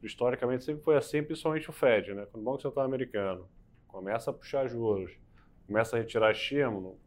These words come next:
é quando esse processo de bull market sempre se encerra, né?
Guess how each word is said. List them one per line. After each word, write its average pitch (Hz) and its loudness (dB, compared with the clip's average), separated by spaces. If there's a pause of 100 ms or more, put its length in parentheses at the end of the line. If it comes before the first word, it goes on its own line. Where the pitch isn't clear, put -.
é 120 -8
quando 127 -2 (380)
esse - -20
processo 113 0
de 113 -20
bull 113 -2
market 107 0
sempre 117 -8
se - -12
encerra, 92 0
né? 98 -12